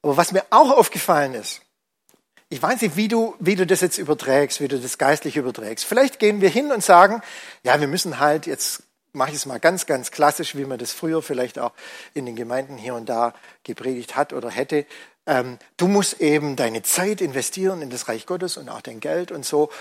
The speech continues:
und am Ende wächst das Reich Gottes.“ Aber wisst ihr, was da eigentlich steht? Dass sich die Talente vermehren.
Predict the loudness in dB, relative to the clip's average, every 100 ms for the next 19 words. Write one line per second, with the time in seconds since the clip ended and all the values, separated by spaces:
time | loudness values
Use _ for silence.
0 | -10 -6 -2 -4 -2 0 2 2 2 0
1 | -4 -6 -2 -2 -2 -4 -8 -8 -10 -10
2 | _ _ _ _ _ _ _ _ _ _
3 | -8 -4 0 2 4 4 4 2 2 0
4 | -2 -2 0 2 0 -6 _ _ _ _
5 | _ _ _ _ -4 -4 -4 -10 -10 -8
6 | -8 -12 _ _ -8 -6 -4 -8 -8 -12
7 | -14 -14 _ -10 -10 -8 -12 -12 -14